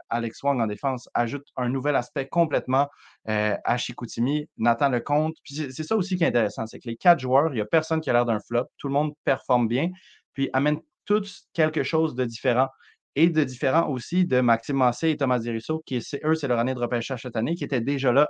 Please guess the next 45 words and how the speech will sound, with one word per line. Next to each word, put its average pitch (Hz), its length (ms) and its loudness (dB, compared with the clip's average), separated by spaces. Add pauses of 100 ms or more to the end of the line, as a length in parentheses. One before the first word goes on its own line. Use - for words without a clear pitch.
avant. 117 320 4 (400)
Donc, 135 160 -2
c'est 151 80 -2
une 139 100 2
équipe 190 220 -2
qui 135 100 -4
a 117 40 4
l'air, 147 240 4 (680)
pas 190 140 0
qui 131 100 0
a 110 60 8
l'air, 127 200 6
qui 147 220 -6
est 185 260 4
vraiment 143 520 2 (500)
bien 160 300 2
bâtie. 143 440 4
Toutes 180 300 -2
des 127 140 -2
pièces, 175 320 -4
on 143 40 -2
dirait, 135 180 0
d'un 135 100 -2
puzzle 135 320 -2
qui 120 180 -14
se - 160 -18
rentrent 143 220 0
un 127 60 -2
peu 156 120 0
ensemble. 151 300 2
Puis 165 80 -8
c'est 135 100 -6
sûr 180 240 -2
que - 80 -4
les 135 220 2
joueurs 127 180 -2
du 123 80 -4
repêchage 113 420 -2
de 107 60 -6
cette 98 140 -10
année, 113 140 -4
il 113 40 -6
va 110 60 -4
leur 101 160 -6
falloir 110 240 -2